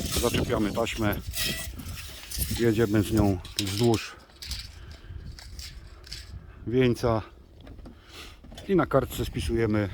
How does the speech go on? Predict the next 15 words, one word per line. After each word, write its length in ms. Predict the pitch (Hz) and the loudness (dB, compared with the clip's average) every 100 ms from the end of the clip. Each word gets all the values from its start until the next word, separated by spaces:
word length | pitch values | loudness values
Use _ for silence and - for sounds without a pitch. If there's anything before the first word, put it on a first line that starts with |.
| - | -4
wartości, 580 | 113 107 104 123 - 113 | -4 -2 0 -2 -4 -6
które, 360 | - 107 104 - - - | -4 0 0 0 -6 -4
e, 120 | 110 | -2
pokazane 500 | - 110 117 113 110 | -2 -2 0 2 2
są 280 | 160 131 113 | 0 0 2
do 140 | 107 143 | 2 0
osi 240 | 123 117 | -2 -4
szpilki, 500 | - 98 87 - 82 - - | -4 -2 -2 -4 -6 -4 -2
czyli 240 | 147 123 | 0 0
w 60 | - | 0
tym 120 | 120 | -2
przypadku 540 | - 117 113 - 104 - - - - | 0 2 2 2 0 0 -8 -10 -8
czternaście 720 | - - 101 110 104 - 98 92 - - - - - - | -2 2 4 4 2 0 -4 -4 -6 -8 -10 -10 -10 -4
siedem. 420 | - 123 87 82 78 480 480 - - - - - - - - - - - | 4 6 4 0 -6 -6 -4 -2 -2 -2 -4 -4 -6 -4 -2 0 0 2
Tutaj 400 | 147 135 123 | 4 6 6